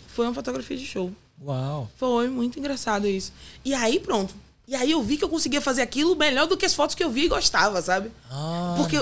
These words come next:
Speaker 1: é muito, muito engraçado que hoje muita gente faz a foto como eu faço, assim. Mas quando eu comecei a fotografar, tinha muito senhorzinho que fazia fotinha aqui de qualquer jeito, sabe? E aí eu trouxe uma fotografia que era muito diferente, assim, de show. Tanto é que foi assim que eu comecei a fotografar o Lodum.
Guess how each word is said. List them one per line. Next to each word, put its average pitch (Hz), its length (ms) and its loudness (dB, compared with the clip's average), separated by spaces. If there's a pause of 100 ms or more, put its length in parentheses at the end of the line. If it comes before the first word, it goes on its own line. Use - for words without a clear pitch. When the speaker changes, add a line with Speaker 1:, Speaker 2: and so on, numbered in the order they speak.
(100)
Speaker 1:
é 226 100 4
muito, 294 400 2
muito 226 240 0
engraçado 190 460 0
que 196 160 -4
hoje 269 280 4
muita 269 260 -2
gente 320 180 -4
faz 208 160 0
a 196 60 -4
foto 185 200 -2
como 180 160 -6
eu 170 60 -2
faço, 147 300 -8
assim. 147 260 -8 (300)
Mas - 120 0
quando 403 180 -2
eu 415 60 0
comecei 240 300 0
a - 20 0
fotografar, 196 640 0
tinha - 180 0
muito 370 380 0 (220)
senhorzinho 285 540 0
que 233 80 -10
fazia 269 200 2
fotinha 277 380 0
aqui 254 260 0
de 254 120 2
qualquer 247 280 -2
jeito, 254 300 0
sabe? 247 260 0 (540)
E 254 100 6
aí 247 160 4
eu 294 80 2
trouxe 277 220 -4
uma 285 80 -2
fotografia 302 400 0
que 311 80 -2
era 311 100 2
muito 311 240 -2
diferente, 254 640 2
assim, 196 200 0
de 190 100 -2
show. 170 240 0
Tanto 208 220 -2
é 214 40 2
que 214 80 -6
foi 269 80 0
assim 262 140 0
que 247 80 -2
eu 285 40 -2
comecei 339 280 -4
a - 20 -10
fotografar - 380 -4
o 320 40 0
Lodum. 247 360 0